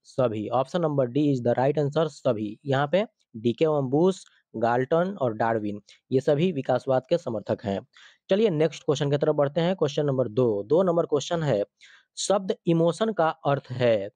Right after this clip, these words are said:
तो शब्द इमोशन का अर्थ, अर्थ क्या है? तो ऑप्शन ए है उत्तेजित करना, तो ये भी है। ऑप्शन बी है उथल पुथल पैदा करना, तो ये भी है।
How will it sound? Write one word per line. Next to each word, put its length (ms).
तो 60
शब्द 320
इमोशन 360
का 120
अर्थ, 320
अर्थ 180
क्या 200
है? 220
तो 360
ऑप्शन 340
ए 80
है 200
उत्तेजित 420
करना, 420
तो 200
ये 160
भी 180
है। 240
ऑप्शन 300
बी 160
है 260
उथल 240
पुथल 300
पैदा 280
करना, 300
तो 120
ये 180
भी 140
है। 240